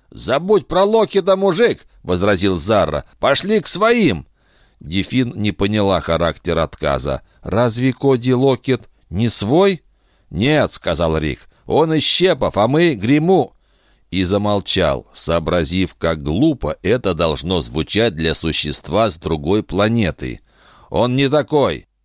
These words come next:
«Коди Локет — человек. Вы — человеки. В чем разница?» «Наши живут за рекой», — сказал Зарра. «Туда мы и идем».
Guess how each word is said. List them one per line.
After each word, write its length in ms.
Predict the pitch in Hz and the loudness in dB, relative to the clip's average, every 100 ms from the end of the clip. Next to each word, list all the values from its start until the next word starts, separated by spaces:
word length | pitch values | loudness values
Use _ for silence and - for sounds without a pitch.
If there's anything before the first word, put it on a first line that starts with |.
| _ _ _ _ | _ _ _ _
«Коди 380 | - 156 123 143 | 0 0 2 2
Локет — 640 | 135 160 151 156 139 - - | 2 2 0 -2 -4 -6 -6
человек. 800 | - 156 160 147 131 117 - - _ _ - | 0 2 2 2 2 0 -4 -20 _ _ -12
Вы — 440 | 87 151 165 151 _ - | -2 0 0 -2 _ -6
человеки. 920 | - 147 160 127 131 110 110 110 - _ _ | 0 2 4 4 2 0 -2 -2 -4 _ _
В 100 | - | -10
чем 340 | - 143 165 156 | -2 2 2 2
разница?» 840 | 170 147 95 92 80 - 80 65 _ _ _ _ _ _ | 2 2 0 -4 -2 -2 -2 -4 _ _ _ _ _ _
«Наши 460 | - 113 170 - 156 | -4 2 2 2 2
живут 360 | 135 156 165 101 | 2 2 2 2
за 140 | 139 | 2
рекой», — 480 | 151 - 160 131 90 | 2 2 2 2 0
сказал 480 | - 85 80 78 67 | -2 -4 -2 -2 -2
Зарра. 520 | 76 69 64 62 64 | 0 0 -2 -8 -8
«Туда 360 | 87 104 151 170 | -4 0 2 2
мы 160 | 151 147 | 2 2
и 180 | 139 | 2
идем». 440 | 104 104 95 76 | 0 0 0 -2